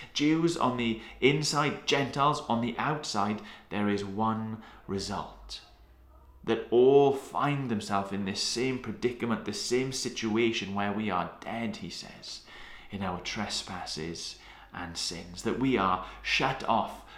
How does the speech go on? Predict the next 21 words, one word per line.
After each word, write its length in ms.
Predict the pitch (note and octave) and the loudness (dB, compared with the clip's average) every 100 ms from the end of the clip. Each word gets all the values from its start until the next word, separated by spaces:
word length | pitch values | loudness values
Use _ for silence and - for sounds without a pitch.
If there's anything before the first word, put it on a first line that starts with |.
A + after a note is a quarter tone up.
| - | -10
cut 320 | - C3+ - - - | 0 0 0 -6 -2
off 500 | A2 F2 - - - - - | 2 2 -2 -14 -20 -20 -20
from 400 | - A#2 G#2+ G2+ | 0 2 4 2
the 100 | - | -2
source 560 | - - A2+ G#2 - - | -2 2 2 2 -2 -6
of 160 | F2+ | -6
life, 400 | G2 G#2 G2 - - | -2 -2 -2 -8 -10
God 380 | - G2+ F#2+ F#2 | -4 -2 -2 -4
himself. 840 | - F2 - F#2+ D2 - - - - - - - - | -6 -6 -4 -6 -6 -12 -20 -20 -20 -20 -20 -20 -16
And 140 | F#2 | -6
that 180 | G#2 - | -4 -2
means 200 | G2+ F2+ | -4 -4
we 80 | F#2 | -8
find 400 | - G2 G#2 F#2+ | -4 0 0 -2
ourselves 500 | E2 - E2+ E2+ - | -6 -8 -8 -10 -10
in 100 | E2 | -12
a 40 | |
place 400 | E2+ G2 F2+ - | -10 -8 -8 -8
of 120 | - - | -8 -6
spiritual 760 | - - G#2 A2 G#2 D#2+ D2 | -6 -2 0 0 -2 -6 -10
death 400 | D2 - - - | -12 -16 -18 -20